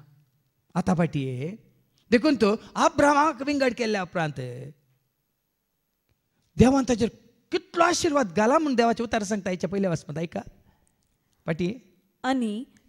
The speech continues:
Speaker 2: ताणें सगळ्या कानान देशांतल्यान बोवांशें केलें.
Speaker 1: पळय न्ही गे,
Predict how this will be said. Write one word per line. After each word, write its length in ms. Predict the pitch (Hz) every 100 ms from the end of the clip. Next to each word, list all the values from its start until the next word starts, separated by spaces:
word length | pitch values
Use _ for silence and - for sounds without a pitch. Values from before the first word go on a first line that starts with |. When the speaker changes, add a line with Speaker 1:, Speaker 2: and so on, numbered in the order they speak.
| _
Speaker 2:
ताणें 260 | 285 320 330
सगळ्या 360 | 330 330 330 320
कानान 500 | 320 339 403 370 285
देशांतल्यान 840 | 294 - 285 233 - 202 196 240 - _ _
बोवांशें 520 | 247 285 359 381 339 311
केलें. 380 | 240 202 190 190
Speaker 1:
पळय 280 | 220 156 156
न्ही 120 | 139
गे, 180 | 131